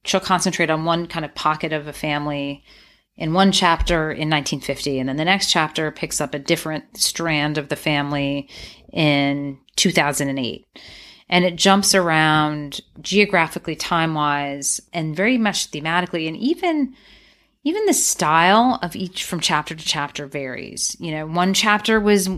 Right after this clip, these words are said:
one part of a chapter was written as a screenplay. One, um, you know, sometimes it's very sort of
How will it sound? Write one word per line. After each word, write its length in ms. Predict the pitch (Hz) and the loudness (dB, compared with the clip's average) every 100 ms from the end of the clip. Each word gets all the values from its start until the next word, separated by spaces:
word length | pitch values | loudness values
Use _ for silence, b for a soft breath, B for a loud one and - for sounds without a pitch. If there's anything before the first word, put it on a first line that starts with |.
| - | -6
one 280 | - 196 196 | 2 4 4
part 240 | 190 196 | 2 2
of 80 | 202 | 2
a 60 | 202 | 0
chapter 320 | - 196 214 | 0 2 2
was 160 | 185 170 | 0 2
written 160 | 175 | 0
as 100 | 175 | 0
a 40 | 170 | -2
screenplay. 680 | - 160 151 - 151 139 - B B B | -4 -4 -6 -6 -8 -8 -14 B B B
One, 760 | - 180 180 185 190 196 202 190 b b b _ | -12 -2 4 6 6 4 2 -2 b b b _
um, 560 | - 185 170 165 160 160 b b _ | 0 4 4 2 -2 -6 b b _
you 100 | - | -4
know, 60 | 190 | -2
sometimes 440 | - 208 226 226 | 0 0 4 4
it's 160 | 202 - | 2 -4
very 720 | - 185 175 175 175 175 175 b b b b b _ - | 0 0 2 0 0 0 -4 b b b b b _ 0
sort 180 | - | 2
of 220 | 180 170 | 2 0